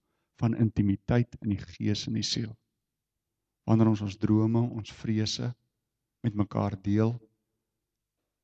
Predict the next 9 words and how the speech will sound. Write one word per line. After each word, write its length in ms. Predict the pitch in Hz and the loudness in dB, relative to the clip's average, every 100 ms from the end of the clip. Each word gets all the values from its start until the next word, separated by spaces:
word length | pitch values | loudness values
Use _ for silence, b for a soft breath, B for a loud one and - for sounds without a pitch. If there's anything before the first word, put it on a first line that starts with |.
| _ | _
ons 160 | - 113 | -6 -6
geheimenisse 800 | - 101 98 107 113 110 - 117 | -4 -4 -2 0 0 0 -4 -6
wat 160 | 107 - | -6 -8
ons 140 | - | -12
eintlik 360 | 123 110 113 - | -10 -8 -6 -2
nie 120 | 110 | 0
wil 200 | 110 104 | -2 -2
deel 260 | 107 104 | -2 -2
nie, 140 | 107 | -2